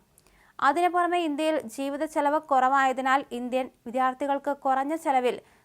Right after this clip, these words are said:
വിദേശ യൂണിവേഴ്സിറ്റികളുടെ ബിരുദം നേടാനാകും എന്നതും ശ്രദ്ധേയമായ കാര്യമാണ്.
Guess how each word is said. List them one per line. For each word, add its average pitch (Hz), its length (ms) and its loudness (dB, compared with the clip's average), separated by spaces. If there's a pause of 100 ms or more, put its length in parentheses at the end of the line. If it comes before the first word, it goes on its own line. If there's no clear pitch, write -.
വിദേശ 320 380 2
യൂണിവേഴ്സിറ്റികളുടെ 269 920 -2
ബിരുദം 240 420 -2
നേടാനാകും 247 800 -2
എന്നതും 240 360 -4 (140)
ശ്രദ്ധേയമായ 247 560 -4
കാര്യമാണ്. 220 760 -6